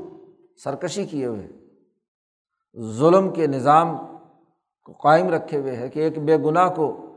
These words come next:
بازار سے پکڑ کر لا کر قتل کر دیا اور ایک گناہ گار کو جو مجرم تھا اس کو لا کر چھوڑ دیا،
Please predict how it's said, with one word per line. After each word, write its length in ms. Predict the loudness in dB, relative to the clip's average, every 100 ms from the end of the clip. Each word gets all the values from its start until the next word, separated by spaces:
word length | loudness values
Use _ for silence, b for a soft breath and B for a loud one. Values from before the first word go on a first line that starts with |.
| _ -4
بازار 440 | 2 4 6 6
سے 160 | 4 -2
پکڑ 360 | -2 -2 -4 -4
کر 140 | -4
لا 200 | 0 -2
کر 160 | -2 -6
قتل 340 | -4 -4 -4
کر 140 | -4
دیا 340 | -6 -4 -4 -6 -12 -20 _ _ _ _ _ 2
اور 160 | 4
ایک 200 | 4 2 -2 0
گناہ 260 | 2 4 6
گار 200 | 6 6
کو 220 | 2 -2
جو 140 | 0
مجرم 460 | 0 4 4 4 0
تھا 120 | 0
اس 200 | 0 0
کو 100 | -2
لا 180 | 0 0
کر 180 | 0 -6
چھوڑ 300 | -6 -4 -4
دیا، 380 | -2 -2 -2